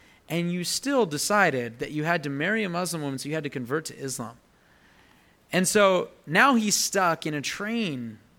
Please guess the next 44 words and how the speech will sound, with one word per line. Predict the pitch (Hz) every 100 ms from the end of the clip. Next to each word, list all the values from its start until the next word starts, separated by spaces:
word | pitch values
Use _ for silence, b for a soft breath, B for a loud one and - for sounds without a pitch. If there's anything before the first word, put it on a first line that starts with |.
| - _
with | 135 127
us. | 113 117 156 - - _ _ _ _
After | - 151 160
this | 165 233
all | 233 170
happening, | - 123 117 127 123 139 -
I'm | 151
like, | 143 117
"Man, | 156 214 214
if | 170
he | 220
doesn't | 226 214
come | 220
to | 214
Christ, | 170 123 - - - B B B B B
it's | - 151
gonna | 156 156
be | 156
a | 147
problem," | 147 127 120 139
right? | 131 147 - 170 B B B B -
Uh, | 160 160 139 139
this, | 175
the, | 143 156 -
all | 175 233
of | 220
these | 175 151
conversations, | 185 156 160 156
all | 180
these | 160
things | 170
are | 139
gonna | 139
be | -
echoing | 170 - 156 139 123
in | 127
eternity, | 120 - 151 135 120
all | 123
the | 123
times | 139 131 123
he |
missed, | 117 120 110 -
you | 120
know. | 113